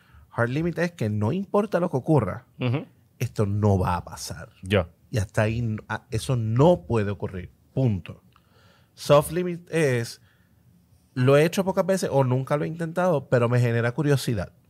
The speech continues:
Speaker 2: Ya.
Speaker 1: Y a lo mejor es algo que estoy dispuesto a intentar.
Speaker 2: Ujú.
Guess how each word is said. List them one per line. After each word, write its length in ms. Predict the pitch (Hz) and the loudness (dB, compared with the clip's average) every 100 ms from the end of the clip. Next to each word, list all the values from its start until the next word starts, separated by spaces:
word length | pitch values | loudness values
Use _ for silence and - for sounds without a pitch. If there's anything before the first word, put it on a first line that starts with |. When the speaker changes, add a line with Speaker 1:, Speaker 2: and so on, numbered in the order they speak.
| _ | _
Speaker 2:
Ya. 220 | 101 92 - _ | -2 -2 -2 _
Speaker 1:
Y 100 | 117 | 2
a 80 | 117 | 4
lo 80 | 117 | 4
mejor 280 | 120 120 | 2 2
es 80 | 139 | 4
algo 300 | 185 202 175 | 4 2 -2
que 380 | - 117 110 117 _ _ _ _ _ _ _ _ - | 0 0 0 -6 _ _ _ _ _ _ _ _ -4
estoy 480 | 131 117 - 127 131 | -4 -4 -4 -2 -2
dispuesto 640 | 156 - 165 156 - 147 | -4 -2 0 0 0 -2
a 80 | 127 | -2
intentar. 880 | 117 - 101 95 87 95 87 - - | -4 -4 -2 -2 -2 0 0 -6 -4
Speaker 2:
Ujú. 300 | 117 120 | -2 -2